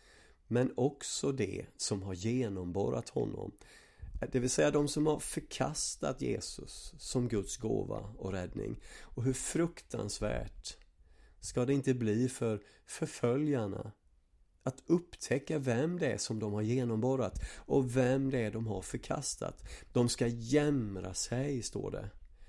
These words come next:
Men vi som tror på honom, vi ska inte jämra oss, utan vi ska jubla och vi ska glädja oss över hans ankomst och hans seger. Så Jesu ankomst innebär såväl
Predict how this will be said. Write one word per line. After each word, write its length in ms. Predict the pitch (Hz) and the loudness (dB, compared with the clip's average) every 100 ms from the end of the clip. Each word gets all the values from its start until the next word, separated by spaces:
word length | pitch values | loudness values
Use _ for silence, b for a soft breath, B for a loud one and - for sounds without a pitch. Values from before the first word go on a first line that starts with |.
| B B B | B B B
Men 280 | 131 127 123 | 0 2 2
vi 280 | 123 127 120 | 4 4 2
som 240 | - 127 | 2 2
tror 580 | - - 151 139 160 151 | 0 0 4 6 4 2
på 220 | - 104 | 0 -2
honom, 420 | 95 101 107 - - - - - B B B B | -2 -2 -4 -6 -10 -16 -18 -16 B B B B
vi 80 | 107 | -2
ska 140 | - | 2
inte 160 | 123 117 | 2 0
jämra 600 | 101 117 117 107 92 107 | 0 2 2 0 0 -2
oss, 160 | - | -4
utan 200 | - 101 | -4 -2
vi 80 | 101 | -2
ska 240 | - 101 98 B B B | 0 0 -2 B B B
jubla 880 | 98 104 127 123 98 90 95 104 | -2 4 4 4 2 -2 0 2
och 120 | 107 | 2
vi 40 | 107 | 0
ska 160 | - | 0
glädja 760 | 98 101 110 120 127 107 95 101 | -4 2 2 4 4 2 0 0
oss 180 | 110 - | 0 2
över 400 | 110 101 104 104 - | 2 2 2 -2 0
hans 340 | 101 107 104 | 0 0 -2
ankomst 720 | - 107 101 - 104 101 - | -2 -2 -4 -6 -4 -4 -4
och 80 | 98 | -6
hans 340 | 98 95 - - | -6 -6 -4 -2
seger. 600 | - 127 123 113 - - B B B | -2 0 -2 -2 -4 -4 B B B
Så 160 | - 123 | -4 0
Jesu 460 | 117 156 156 - - | 4 4 4 2 0
ankomst 880 | - 170 147 123 - 143 113 - - | 2 2 0 -2 -2 0 0 -4 -2
innebär 580 | 131 127 113 113 113 110 | 0 0 0 -2 -2 -2
såväl 760 | - - 139 165 151 98 98 | -2 2 4 2 0 -2 -4